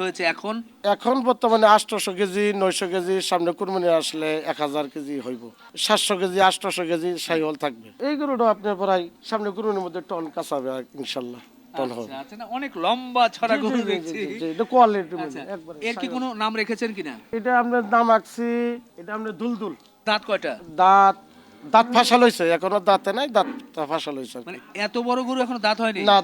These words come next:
Speaker 2: দাঁত হয়নি, কিন্তু দাঁত ফাঁসাল হইছে, মাসখানির মধ্যে দাঁত হইব আর কি।
Speaker 1: মাশাআল্লাহ, এই পাশেও সুন্দর একটা ব্রাহ্মা,
Speaker 2: হ্যাঁ,
Speaker 1: হ্যাঁ?
Speaker 2: জি, জি, ব্রাহ্মা, এটা ব্রাহ্মা।
Speaker 1: এটার বয়স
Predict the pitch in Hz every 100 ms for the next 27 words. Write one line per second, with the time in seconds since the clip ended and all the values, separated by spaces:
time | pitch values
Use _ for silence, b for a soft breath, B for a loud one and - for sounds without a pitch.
0 | 202 185 202 226 269 240 208 185 202 202
1 | - 208 240 254 233 226 202 185 208 196
2 | 180 175 165 - 156 139 127 - 110 _
3 | - 156 147 147 143 180 214 202 208 208
4 | - 233 - 214 208 190 196 - 180 165
5 | b b 143 180 190 170 - 156 196 240
6 | 185 151 156 156 143 131 117 123 127 117
7 | - 202 214 196 202